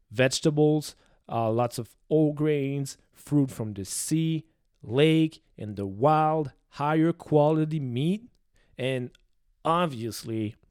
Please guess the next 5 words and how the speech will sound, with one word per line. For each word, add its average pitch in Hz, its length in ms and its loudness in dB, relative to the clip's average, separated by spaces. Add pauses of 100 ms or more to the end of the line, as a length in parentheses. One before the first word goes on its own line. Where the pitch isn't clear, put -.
(160)
no 131 420 0 (180)
processed 120 800 -4 (340)
and 107 320 -4 (320)
sugary 120 760 -2 (220)
food. - 420 -12